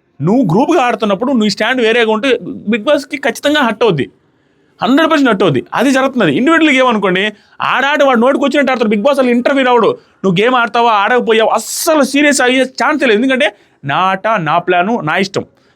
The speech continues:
కానీ నీతో పాటు టీంని చేసి నీకు టీంని హెడ్గా చేసినప్పుడు మాత్రం రాంగ్ చేస్తే బిగ్ బాస్ ఖ-, ఖచ్చితంగా తప్పు అనిపిస్తుంది. తప్పు కూడా, ఎందుకంటే నీ,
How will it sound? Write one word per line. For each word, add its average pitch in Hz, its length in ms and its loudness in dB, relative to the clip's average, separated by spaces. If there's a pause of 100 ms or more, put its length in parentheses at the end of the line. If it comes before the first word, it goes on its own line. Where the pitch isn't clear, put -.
(160)
కానీ 135 400 -2 (440)
నీతో 269 420 0
పాటు 254 280 -2
టీంని 214 420 0
చేసి 202 180 0
నీకు 175 200 -2
టీంని 269 400 2
హెడ్గా 214 220 -2
చేసినప్పుడు 220 400 0
మాత్రం 185 280 -2
రాంగ్ 175 300 0
చేస్తే 185 320 -2 (260)
బిగ్ 208 140 -8
బాస్ 262 220 -2
ఖ-, - 320 -10
ఖచ్చితంగా 262 360 -2
తప్పు 247 240 -2
అనిపిస్తుంది. 185 360 -2
తప్పు 208 220 -2
కూడా, 226 200 0
ఎందుకంటే - 580 -4
నీ, 247 180 4